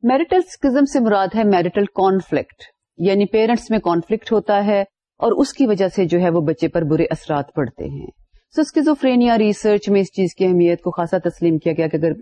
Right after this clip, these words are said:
پیرنٹس کے آپس میں کانفلکٹ ہیں تو اس کا اثر بچوں پر برا پڑ سکتا ہے۔ ایک اور کانسیپٹ جس کی میں بات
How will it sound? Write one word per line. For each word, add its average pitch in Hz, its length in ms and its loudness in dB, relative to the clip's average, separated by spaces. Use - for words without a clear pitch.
پیرنٹس 208 380 -2
کے 196 80 -2
آپس 170 300 -4
میں 175 80 0
کانفلکٹ 156 540 -4
ہیں 165 100 -2
تو 185 240 -2
اس - 160 -16
کا - 100 -8
اثر - 260 -6
بچوں 156 320 -2
پر 170 140 -2
برا 160 260 0
پڑ 135 160 -6
سکتا - 440 -12
ہے۔ - 200 -20
ایک 277 200 -2
اور 302 120 0
کانسیپٹ 240 480 -4
جس 196 140 -8
کی - 80 -6
میں 208 80 0
بات 175 220 -2